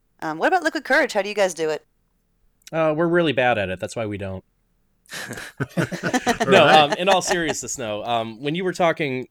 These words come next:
Speaker 2: earlier about the, uh, the bathroom policy and seeing people just get up from the table, you know, like clockwork every ten minutes and then coming back with this, like, wave of inspiration, and all of a sudden they
Speaker 3: <laughs>
Speaker 2: remember Shakespearean sonnets and shit.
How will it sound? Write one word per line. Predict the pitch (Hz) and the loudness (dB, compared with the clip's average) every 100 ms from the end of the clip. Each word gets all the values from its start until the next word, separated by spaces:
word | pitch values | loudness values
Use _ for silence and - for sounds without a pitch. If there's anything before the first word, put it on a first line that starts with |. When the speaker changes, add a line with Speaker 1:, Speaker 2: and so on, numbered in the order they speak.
| - | -8
Speaker 2:
earlier | 139 139 131 120 | -4 -2 0 -2
about | 113 110 - | -2 -4 -4
the, | 110 | -4
uh, | 104 | -4
the | 92 98 | -6 -4
bathroom | 117 127 117 98 | -2 -2 -6 -4
policy | 95 92 - 87 87 | -4 -4 -6 -8 -8
and | 101 98 95 90 | -6 -6 -6 -6
seeing | 117 104 101 | -6 -4 -6
people | 104 104 | -8 -8
just | 92 87 - _ 117 | -8 -10 -12 _ -8
get | 107 113 | -2 0
up | 113 | -2
from | - 127 | -6 -10
the | |
table, | - 175 131 90 - - _ _ | -6 -4 -4 -6 -10 -20 _ _
you | 104 | -12
know, | 92 90 | -10 -8
like | 110 113 | -6 -6
clockwork | - 156 156 180 101 | -2 -4 -4 -8 -8
every | 101 110 | -8 -8
ten | 120 131 | -6 -6
minutes | 113 95 | -6 -8
and | 101 | -10
then | 92 | -8
coming | 120 104 101 | -8 -8 -2
back | 110 - | -2 -2
with | 107 95 | -6 -8
this, | - 95 - - - _ _ - | -8 -6 -8 -12 -20 _ _ -6
like, | 98 87 | -4 -4
wave | - 95 113 139 143 | -10 -2 0 0 -2
of | 131 | -4
inspiration, | 143 135 143 127 147 - 101 | -6 -6 -6 -4 -4 -6 -8
and | 98 | -4
all | 113 | -4
of | |
a | 113 | -4
sudden | - 110 110 | -4 -4 -4
they | 113 | -4
Speaker 3:
<laughs> | |
Speaker 2:
remember | 120 117 117 120 120 113 107 - | -4 -4 -2 -2 -2 -4 -6 -8
Shakespearean | - 113 - 127 117 110 107 | -8 -6 -4 -4 -4 -4 -4
sonnets | - 123 135 90 | -2 -2 -4 -6
and | 98 | -10
shit. | - 104 | -8 -4